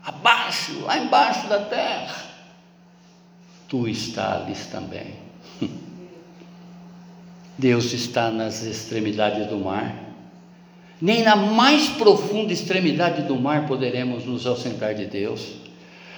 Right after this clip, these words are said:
Deus está atrás das nuvens escuras. Mesmo a noite escura que oculta tudo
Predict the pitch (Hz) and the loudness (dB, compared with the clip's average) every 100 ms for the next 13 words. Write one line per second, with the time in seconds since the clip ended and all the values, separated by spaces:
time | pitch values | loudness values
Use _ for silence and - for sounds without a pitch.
0 | - 139 160 180 185 170 - 170 - 185 | -8 6 10 10 8 6 4 0 2 4
1 | 180 175 175 - 190 185 185 - 185 180 | 6 4 4 8 8 10 6 6 6 6
2 | 185 - 180 185 208 190 202 180 190 - | 0 0 2 4 4 4 2 2 -2 -4
3 | - 202 247 240 170 - - - - - | -2 0 4 4 4 2 -4 -8 -12 -18
4 | - - - - - - - - - - | -20 -20 -20 -20 -20 -20 -20 -20 -20 -20
5 | - - - - - - 208 302 349 294 | -20 -20 -20 -20 -8 4 8 10 10 8
6 | 277 269 226 208 247 247 214 185 - - | 6 6 6 6 6 6 2 0 -2 -4
7 | 240 247 202 226 220 202 220 247 226 240 | 0 2 2 4 4 4 2 0 2 2
8 | 226 - 294 339 - 226 202 170 - - | 2 4 8 8 6 4 6 4 2 -6